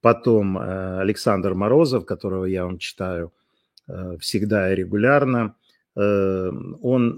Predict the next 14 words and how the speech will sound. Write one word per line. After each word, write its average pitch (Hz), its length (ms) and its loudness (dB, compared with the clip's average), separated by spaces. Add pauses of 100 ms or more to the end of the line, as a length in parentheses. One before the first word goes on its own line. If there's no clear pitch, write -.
(100)
написал 107 380 0
статью 127 720 -2
для 107 560 0
Moscow 101 420 -2
Times, 135 640 -2 (460)
которая 117 440 4
называется 110 680 0
«Российская 104 500 -2
оппозиция 113 500 -2
потерпела 110 720 0
поражение. 98 880 -2
Нужны 98 420 -2
и - 160 -8
появятся 113 760 -2